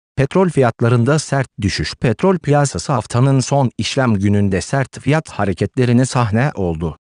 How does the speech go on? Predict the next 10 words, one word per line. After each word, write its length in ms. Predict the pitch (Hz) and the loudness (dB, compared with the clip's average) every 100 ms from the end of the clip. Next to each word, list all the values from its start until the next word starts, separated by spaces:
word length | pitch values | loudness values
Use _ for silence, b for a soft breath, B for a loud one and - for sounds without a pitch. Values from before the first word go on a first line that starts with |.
| _ | _
Brent 420 | 123 131 165 175 - | -2 0 2 0 0
petrol 440 | 120 - 151 147 | -2 0 0 0
yüz 220 | 139 147 | 0 0
yirmi 360 | 131 131 139 151 | 2 2 2 2
dolar 280 | 117 120 104 | 2 2 0
seviyelerinden 840 | - 131 131 123 123 123 120 113 | 0 2 2 4 4 4 2 0
hızla 400 | 92 113 98 101 | 2 2 2 0
düşüşe 420 | 95 - 120 - 143 | -2 -2 -4 -2 -2
geçerek 540 | 117 - 143 151 - | 0 0 0 0 0
yüzde 440 | 120 127 135 151 | 0 2 2 0